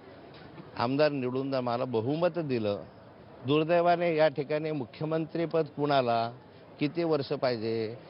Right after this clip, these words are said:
या एका मुद्द्यावरून एकमत होऊ न शकल्यामुळे भारतीय जनता पार्टी आणि शिवसेना वेगवेगळी झाली आणि मग गेल्या महिन्याभरातला जो काही आपण ज्याला म्हणता येईल, तर मी नाही म्हणू शकत काय चाललेलं होतं,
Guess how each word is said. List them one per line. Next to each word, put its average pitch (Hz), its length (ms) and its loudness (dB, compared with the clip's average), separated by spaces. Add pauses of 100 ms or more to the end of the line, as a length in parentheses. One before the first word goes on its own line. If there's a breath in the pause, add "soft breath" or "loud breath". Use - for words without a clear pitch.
(240 loud breath)
या 170 100 4
एका 151 420 0
मुद्द्यावरून 135 840 0 (140)
एकमत 147 380 0 (100)
होऊ 135 280 -2
न 156 180 2
शकल्यामुळे 123 760 -2 (440 loud breath)
भारतीय 135 380 0
जनता 143 320 0
पार्टी 135 360 -2
आणि 135 200 0
शिवसेना 131 460 -2
वेगवेगळी 135 580 2
झाली 135 420 2 (480 loud breath)
आणि 151 220 0
मग 175 140 -2
गेल्या 160 320 4
महिन्याभरातला 143 800 2
जो 156 180 2
काही 156 200 2
आपण 135 360 0 (2250)
ज्याला 131 260 2
म्हणता 123 320 -2
येईल, 139 240 -2
तर 139 40 -6
मी 135 460 -4
नाही 147 200 0
म्हणू 160 220 2
शकत 127 340 -2
काय 123 140 4
चाललेलं 113 440 0
होतं, 120 280 0